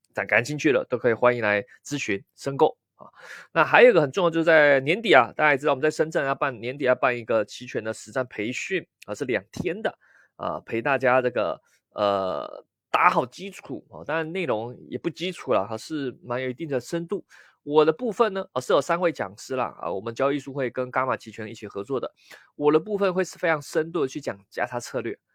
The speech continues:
啊，价差策略你只要学好了，懂，知道懂，懂，懂得怎么去运用，怎么去动态调整的话，你对交易会有不同的体悟，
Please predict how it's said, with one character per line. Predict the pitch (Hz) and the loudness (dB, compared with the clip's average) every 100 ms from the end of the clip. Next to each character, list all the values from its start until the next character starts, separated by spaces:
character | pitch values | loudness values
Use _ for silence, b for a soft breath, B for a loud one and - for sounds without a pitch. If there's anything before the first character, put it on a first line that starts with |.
| _ _ _ | _ _ _
啊， | - | -16
价 | - 185 | -4 0
差 | 190 | 0
策 | 202 | 0
略 | 190 | -2
你 | 151 | 0
只 | |
要 | 135 | -2
学 | 143 - 139 | 0 -2 -2
好 | 131 64 | -2 -4
了， | - | -6
懂， | 110 - | -12 -12
知 | 143 | -4
道 | 143 | -4
懂， | - | -4
懂， | 80 87 98 | -10 -10 -10
懂 | 104 | -8
得 | 104 | -8
怎 | 104 | -8
么 | 98 | -12
去 | 123 | -12
运 | 151 143 | -8 -6
用， | 131 | -6
怎 | 98 | -8
么 | 104 | -10
去 | 131 | -8
动 | - | -8
态 | 143 135 | -6 -6
调 | - 104 | -4 -4
整 | 98 | -6
的 | |
话， | 98 120 - b b b | -2 -2 -2 b b b
你 | 135 | 0
对 | 165 | 2
交 | 208 185 170 | 4 4 4
易 | 185 | 6
会 | 175 | 4
有 | |
不 | - 165 | 2 -4
同 | - 139 | -8 -8
的 | 120 | -8
体 | - 92 | -8 -8
悟， | 113 | -8